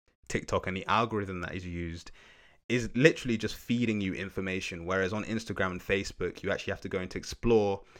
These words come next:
and it's suggestions instead of, like, literally just putting the information right in front of you. So this conversation is essentially about, could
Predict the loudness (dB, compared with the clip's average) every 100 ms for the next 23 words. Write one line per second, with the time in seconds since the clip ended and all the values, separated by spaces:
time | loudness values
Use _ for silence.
0 | -6 -4 -4 -6 -2 4 4 2 -4 -4
1 | -6 -8 -10 -4 -4 0 0 -2 -6 -6
2 | -4 -8 4 12 12 12 0 -4 -2 -2
3 | -2 -2 -2 -2 -2 -2 -2 -10 -12 -16
4 | _ -20 -20 -18 -10 2 6 6 4 -2
5 | -14 _ _ _ _ 0 2 2 2 2
6 | 2 2 0 -2 0 -2 0 -2 2 4
7 | 4 2 -2 _ _ _ _ _ _ -6
8 | 4 6 6